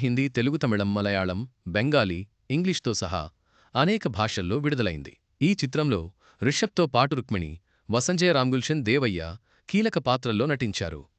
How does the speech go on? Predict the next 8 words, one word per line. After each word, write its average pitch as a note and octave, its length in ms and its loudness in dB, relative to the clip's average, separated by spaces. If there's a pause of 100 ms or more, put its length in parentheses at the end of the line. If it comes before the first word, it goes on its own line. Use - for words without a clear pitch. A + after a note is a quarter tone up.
(180)
ఇది B2 140 2 (160)
అక్టోబర్ D#3 360 2
రెండున A2+ 260 0 (460)
థియేటర్లలో D3+ 680 4
విడుదలైంది. G2+ 500 0 (760)
మొత్తంగా F#3 460 4 (120)
కాంతార C#3+ 420 2
మేకర్స్ G#2 360 -2